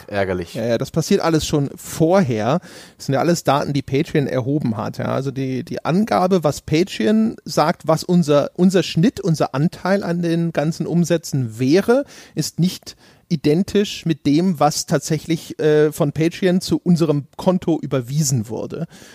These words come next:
Speaker 2: Und da liegt aber auch nichts mehr rum bei Patreon. Aber es, das müsste theoretisch ja identisch sein. Das heißt,
Speaker 1: Versteh,
Speaker 2: also,
Speaker 1: versteh.
Speaker 2: ne?
Speaker 1: Ja.
Speaker 2: Unser Anteil müsste eigentlich identisch sein mit dem, was wir, was wir tatsächlich auf unser Konto überwiesen haben.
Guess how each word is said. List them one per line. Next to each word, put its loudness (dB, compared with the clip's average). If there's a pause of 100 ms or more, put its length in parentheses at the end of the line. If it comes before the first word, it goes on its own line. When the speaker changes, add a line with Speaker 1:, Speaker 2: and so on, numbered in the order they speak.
(120)
Speaker 2:
Und -6
da -2
liegt -4
aber -2
auch -2
nichts -4
mehr 4
rum 4
bei 2
Patreon. -8
Aber -2
es, -4
das 2
müsste 4
theoretisch 2
ja 2
identisch 0
sein. -6
Das -6
heißt, -2
Speaker 1:
Versteh, 2
Speaker 2:
also, 2
Speaker 1:
versteh. 2
Speaker 2:
ne? 2
Speaker 1:
Ja. -2 (540)
Speaker 2:
Unser 2
Anteil 2
müsste 0
eigentlich 0
identisch -2
sein 2
mit 0
dem, 0
was -2
wir, 2
was -4
wir 0
tatsächlich -2
auf -2
unser -2
Konto 2
überwiesen 0
haben. -2